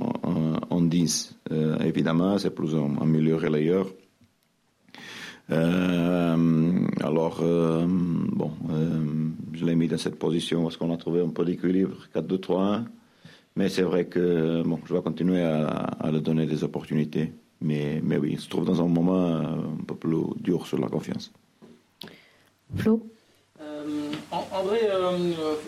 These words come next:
Speaker 3: Flo Thauvin a parlé après le match en disant qu'il avait trouvé que ça jouait trop latéral, qu'on prenait pas
Speaker 1: Oui.
Speaker 3: assez de risques offensivement. Est-ce que tu as le même constat, euh, par rapport au match ? Globalement, est-ce que, est-ce que tu, tu penses que l'O M devrait prendre, euh, mettre plus de folie offensivement ? J'ai l'impression que c'était
Speaker 1: Oui.
Speaker 3: le discours de Florian.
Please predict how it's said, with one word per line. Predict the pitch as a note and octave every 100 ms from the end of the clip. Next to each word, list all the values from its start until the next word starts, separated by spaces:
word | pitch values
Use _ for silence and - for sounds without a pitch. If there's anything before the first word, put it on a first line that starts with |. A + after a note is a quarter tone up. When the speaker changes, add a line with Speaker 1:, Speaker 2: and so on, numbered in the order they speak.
| -
Speaker 3:
Flo | - G3
Thauvin | F#3 G3 G#3
a | G3+ F3+
parlé | F3 E3+
après | E3 F#3
le | F3
match | G3 G3
en | F3
disant | E3 E3+ F3+
qu'il | E3+ D3+
avait | D3+
trouvé | - F3+
que | E3
ça | C#3+ D#3
jouait | E3+
trop | - G3
latéral, | F3+ F3+ E3 D#3+ F3+ F3+ D3
qu'on |
prenait | C#3+ D3+ D3+
pas | D#3+
Speaker 1:
Oui. | - -
Speaker 3:
assez | F3
de |
risques | E3+ F#3
offensivement. | F3+ E3+ - D#3 C#3+
Est-ce | D3
que | -
tu | F3+ G3
as | F3+
le | F3
même | G3 F#3+
constat, | F#3 F3+ - F#3 - - - - - - -
euh, | C3+ C#3 C3+
par | C#3
rapport | D3 D3+ D#3
au |
match ? | F3 G3 G#3 - - C#3+
Globalement, | F#3+ G3+ F#3+ F#3 G3 G#3+ A3
est-ce | G3 -
que, | F3+ E3 D#3 - - -
est-ce | D#3+ -
que | F3
tu, | - E3+ E3 -
tu |
penses | E3 G3 G3 F3
que |
l'O | D#3 E3
M | F3+
devrait | E3 D3+ D#3 -
prendre, | F3+ F3+ D#3
euh, | D3+ D3 C#3+ C#3+ - - - E3+
mettre | E3
plus | G#3+ F#3
de | G#3+
folie | - G#3+ G#3+
offensivement ? | G3+ G3 F#3 F#3 E3+
J'ai | D3+
l'impression | D3+ -
que | A3+
c'était | G3+ F#3+
Speaker 1:
Oui. |
Speaker 3:
le | F#3
discours | - - F#3
de | E3+
Florian. | - D3